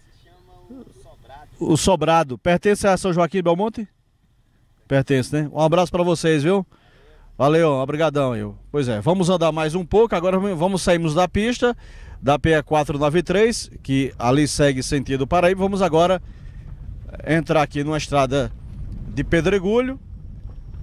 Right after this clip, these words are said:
Ei, aqui é sertão, olha só. A paisagem que nós temos do sertão da, de Pernambuco, já dividindo com a Paraíba.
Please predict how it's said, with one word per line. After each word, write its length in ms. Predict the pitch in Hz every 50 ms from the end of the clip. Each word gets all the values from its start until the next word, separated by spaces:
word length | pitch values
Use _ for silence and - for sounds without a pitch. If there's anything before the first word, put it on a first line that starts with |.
| - - - - - - - - - - -
Ei, 440 | - 117 151 170 180 170 135 107 -
aqui 240 | - 120 131 - 175
é 60 | 196
sertão, 640 | 185 - - 262 254 - - 185 202 233 220 202 254 - - - - - - - - - - -
olha 240 | 127 165 190 202 180
só. 340 | - 185 165 151 127 98 - - - - - - - - - - - - - - -
A 140 | - - 143
paisagem 840 | - - 196 202 196 165 117 113 160 175 196 214 208 185 220 214 208
que 120 | 185 190
nós 180 | 190 170 143 -
temos 640 | - 160 175 190 208 202 196 170 - - - - - - - - - - - - - -
do 100 | 151 165
sertão 480 | - - 196 175 160 - 165 165 156
da, 320 | 151 165 165 160 156 147 143
de 100 | 147 147
Pernambuco, 840 | - 214 214 214 214 196 156 135 160 202 233 226 - 233 226 - -
já 260 | 131 113 131 185 208
dividindo 520 | 214 196 220 180 196 170 131 160 196 196
com 80 | - 202
a 40 | 175
Paraíba. 480 | 175 196 180 151 127 113 98 92 92